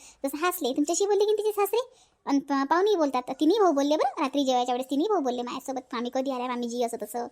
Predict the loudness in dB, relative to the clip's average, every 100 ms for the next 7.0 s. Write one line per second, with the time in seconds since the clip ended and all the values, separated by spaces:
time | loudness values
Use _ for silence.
0 | -14 -20 -12 -2 2 4 6 6 6 2
1 | 0 -2 0 0 -2 -4 _ 2 4 4
2 | 4 0 0 0 -2 -2 0 2 2 2
3 | 2 2 0 -2 -6 -12 _ _ _ -2
4 | 2 2 0 2 4 4 6 4 6 2
5 | 2 2 0 -6 -8 -4 0 2 4 4
6 | 2 -2 -4 -6 -8 -8 -6 -6 -2 -4